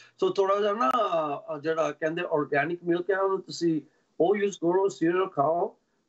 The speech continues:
and, ਅਹ, bread ਵੀ okay, but, uh, carb watch ਕਰੋ ਥੋੜ੍ਹੇ ਜਿਹੇ। ਬਾਕੀ ਜਿਹੜੇ ਆਪਣੇ ਸਵੇਰੇ, ਅਹ, ਮੀਟ ਈਟਰਸ ਨੇ, eggs is very important, protein, ਅਹ, is very must।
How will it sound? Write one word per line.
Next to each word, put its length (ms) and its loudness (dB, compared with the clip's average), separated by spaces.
and, 320 0
ਅਹ, 300 -6
bread 360 -2
ਵੀ 120 0
okay, 280 -2
but, 640 0
uh, 40 -4
carb 400 -2
watch 340 -2
ਕਰੋ 180 -2
ਥੋੜ੍ਹੇ 260 -6
ਜਿਹੇ। 180 -12
ਬਾਕੀ 220 -2
ਜਿਹੜੇ 560 0
ਆਪਣੇ 480 -2
ਸਵੇਰੇ, 680 0
ਅਹ, 340 0
ਮੀਟ 280 0
ਈਟਰਸ 400 -2
ਨੇ, 300 2
eggs 300 0
is 220 -2
very 180 0
important, 520 0
protein, 540 -2
ਅਹ, 420 -8
is 320 -4
very 140 0
must। 380 -2